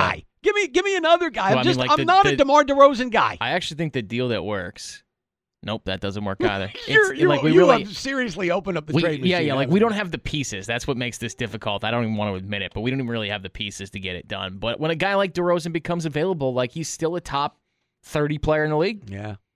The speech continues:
Speaker 2: Like, I,
Speaker 1: Yeah, yeah,
Speaker 2: where,
Speaker 1: you're
Speaker 2: where,
Speaker 1: right, you're
Speaker 2: like,
Speaker 1: right.
Speaker 2: where is he in
Speaker 1: You're
Speaker 2: the
Speaker 1: right.
Speaker 2: pantheon of guys? Like,
Speaker 1: I
Speaker 2: I mean, at least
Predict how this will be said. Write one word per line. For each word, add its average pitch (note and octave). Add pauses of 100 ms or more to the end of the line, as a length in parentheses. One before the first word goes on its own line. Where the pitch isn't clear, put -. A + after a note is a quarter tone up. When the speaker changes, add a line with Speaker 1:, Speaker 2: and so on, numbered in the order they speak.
(200)
Speaker 2:
Like, D3+
I, C#3+
Speaker 1:
Yeah, A#3+
yeah, A3
Speaker 2:
where, A3+
Speaker 1:
you're D4+
Speaker 2:
where, B4+
Speaker 1:
right, G4
you're D4+
Speaker 2:
like, E4+
Speaker 1:
right. -
Speaker 2:
where C4
is C4+
he A#3
in B3
Speaker 1:
You're C4+
Speaker 2:
the C4+
Speaker 1:
right. C4+
Speaker 2:
pantheon G#3+
of F3+
guys? F3
Like, -
Speaker 1:
I D3+
Speaker 2:
I -
mean, D#3+
at D3+
least F#3+